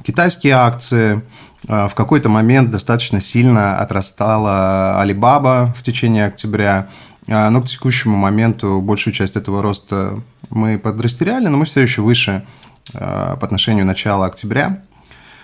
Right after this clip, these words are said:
А, мне кажется, что такая консолидация здесь продолжается, и мы какую-то базу пытаемся найти.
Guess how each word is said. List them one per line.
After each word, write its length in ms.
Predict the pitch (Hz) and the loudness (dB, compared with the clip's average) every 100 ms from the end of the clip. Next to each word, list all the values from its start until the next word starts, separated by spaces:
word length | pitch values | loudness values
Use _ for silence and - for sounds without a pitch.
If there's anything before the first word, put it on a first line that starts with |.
| _ - | _ -8
А, 260 | 104 104 | -2 2
мне 140 | 110 135 | 2 2
кажется, 260 | 123 107 | 0 -2
что 280 | 110 - 101 | -6 -4 -6
такая 320 | 98 95 98 | -4 -4 -4
консолидация 640 | 95 98 - 98 101 98 92 | -4 -4 -4 -4 -4 -4 -6
здесь 140 | 95 | -8
продолжается, 1040 | - 98 98 98 110 117 117 - 98 95 98 | -8 -8 -4 -2 0 0 -2 -4 -4 -4 -4
и 480 | 101 101 101 101 | -6 -6 -6 -6
мы 260 | 92 95 92 | -4 -4 -4
какую-то 400 | 92 92 98 - | -6 -6 -6 -4
базу 300 | 92 92 92 | -2 -2 -2
пытаемся 440 | - - 85 - 90 | -12 -12 -10 -8 -6
найти. 400 | 92 - 123 | -6 -4 -4